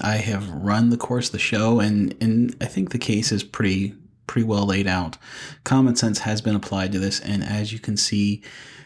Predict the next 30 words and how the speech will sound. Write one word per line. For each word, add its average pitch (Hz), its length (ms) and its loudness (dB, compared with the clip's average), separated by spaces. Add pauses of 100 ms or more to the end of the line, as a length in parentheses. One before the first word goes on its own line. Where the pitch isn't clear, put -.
(420)
this 123 280 2
is 101 560 0 (400)
complete 120 520 2 (200)
and 113 160 -4
utter 101 420 0 (200)
lunacy. 101 800 0 (360)
It's - 480 0
ridiculous. 113 720 0
Unfortunately, 113 800 2
the 123 240 -4
House 98 260 -2
got 110 240 0
their 98 140 0
way. 98 480 2
President 107 420 0
Trump 101 280 0
has 104 220 0
been 98 160 -2
impeached, 107 600 0 (480)
and 104 260 4
if 98 140 -2
they 104 560 4 (500)
will 110 300 -2
ever 135 180 4
forward 123 280 2
this 107 140 0
on 113 280 2
to - 100 -8
the - 60 -8
Senate, 113 420 2